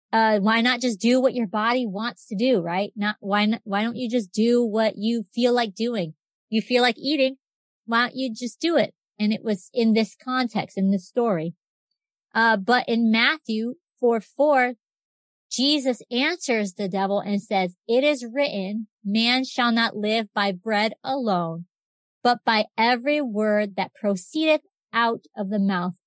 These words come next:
of God." It means that we are not supposed to be just sustained physically in our flesh. We can't live by, um, just feeding ourselves, our flesh,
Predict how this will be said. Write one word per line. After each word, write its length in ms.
of 160
God." 360
It 100
means 320
that 200
we 160
are 80
not 300
supposed 320
to 60
be 180
just 340
sustained 880
physically 680
in 160
our 160
flesh. 540
We 80
can't 300
live 380
by, 360
um, 300
just 380
feeding 460
ourselves, 800
our 260
flesh, 400